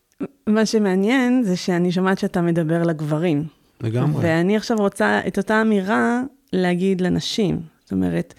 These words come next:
Speaker 1: ה-, ה-, החינוך הזה של תבואי אליו, תתני לו, תהיי שם איתו, כי אחד, שתיים, שלוש, לא נותן לו את מה שהיית, מה, מה שהוא באמת רוצה. אה,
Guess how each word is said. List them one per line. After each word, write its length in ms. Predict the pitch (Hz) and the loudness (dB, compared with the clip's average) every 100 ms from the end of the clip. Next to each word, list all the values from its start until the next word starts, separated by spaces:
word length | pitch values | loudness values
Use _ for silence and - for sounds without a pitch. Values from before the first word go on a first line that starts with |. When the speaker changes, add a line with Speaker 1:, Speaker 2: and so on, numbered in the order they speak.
| - - - _ _ - | -20 -20 -20 _ _ -4
Speaker 1:
ה-, 560 | 175 165 160 160 156 160 - - | 0 0 2 0 0 -2 -6 -8
ה-, 460 | 170 151 165 156 151 151 - _ _ - | -4 -2 -2 -2 -2 -4 -8 _ _ -8
החינוך 680 | 165 - 202 202 220 233 | -6 0 2 4 2 0
הזה 280 | 254 180 151 147 _ | -2 -2 -4 -6 _
של 360 | - - 165 160 - - | -12 -4 -2 -2 -6 -16
תבואי 520 | - 170 156 208 220 190 | -6 -4 -2 0 2 0
אליו, 200 | 156 147 143 | -2 -4 -6
תתני 540 | 175 - 190 202 202 | -6 0 2 4 4
לו, 240 | 190 151 | 2 0
תהיי 400 | 156 - 190 214 | -4 -2 2 2
שם 260 | 214 220 196 | 2 0 0
איתו, 440 | 175 175 - 190 180 | 0 -2 0 0 0
כי 320 | - 247 196 | -2 0 0
אחד, 240 | 180 185 | 0 -6
שתיים, 260 | - 185 175 | -4 -4 -4
שלוש, 640 | - 180 185 247 247 - _ - - - - - _ _ _ _ _ | -2 -2 0 -2 -4 -10 _ -20 -20 -20 -20 -20 _ _ _ _ _
לא 320 | 185 190 214 277 | 0 4 4 4
נותן 460 | 285 - 247 240 | 2 0 0 2
לו 440 | 226 214 226 240 233 196 | 4 4 4 2 0 -2
את 180 | - - | -4 -2
מה 200 | 196 196 | 0 0
שהיית, 340 | - 185 175 - - - 190 - | 0 -2 -2 -6 -10 -4 -4 -2
מה, 180 | 190 190 - | -2 0 0
מה 140 | 190 | 0
שהוא 200 | 185 196 | 0 0
באמת 340 | 175 175 180 | 0 0 -2
רוצה. 340 | 160 160 - 165 - _ _ _ _ _ _ | -4 -8 -6 -8 -8 _ _ _ _ _ _
אה, 60 | - | -4